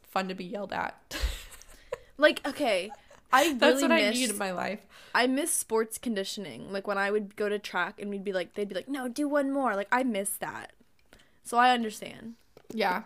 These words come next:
Speaker 1: And also, I'm so much hungrier because, um,
Speaker 2: How intense it is?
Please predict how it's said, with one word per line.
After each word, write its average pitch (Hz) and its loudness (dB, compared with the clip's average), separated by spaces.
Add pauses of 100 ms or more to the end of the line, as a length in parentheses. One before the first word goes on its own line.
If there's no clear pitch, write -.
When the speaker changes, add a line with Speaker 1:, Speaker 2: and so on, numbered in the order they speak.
(440)
Speaker 1:
And 247 2
also, 240 6
I'm 262 2
so 214 2
much 196 -2
hungrier 196 -4 (140)
because, 185 -2 (320)
um, 202 -6 (460)
Speaker 2:
How 208 -10
intense 190 -10
it 208 -6
is? 226 -8